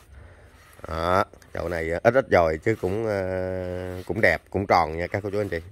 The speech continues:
Đó. Mã số sáu, mã số năm. Dạ, tiếp tục đây là mã số sáu các cô chú anh chị.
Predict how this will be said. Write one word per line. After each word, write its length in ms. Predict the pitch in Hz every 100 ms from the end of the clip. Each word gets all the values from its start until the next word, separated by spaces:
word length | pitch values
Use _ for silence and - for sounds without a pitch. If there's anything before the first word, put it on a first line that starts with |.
| -
Đó. 80 | 92 - _ - - - - - - - - - -
Mã 140 | 85
số 120 | 107
sáu, 240 | 98 98 -
mã 160 | - 92
số 100 | 123
năm. 140 | 113 95 - - - - - - - - - - - - - - - - _ _ - - _ - _ _ _ _ - _ - - - - -
Dạ, 140 | 113
tiếp 180 | 120 202 -
tục 180 | 127
đây 160 | 151 151
là 120 | 131
mã 180 | 113 117
số 160 | 180 160
sáu 300 | 165 160 196
các 120 | 185
cô 80 | 160
chú 120 | 180
anh 80 | 143
chị. 160 | 120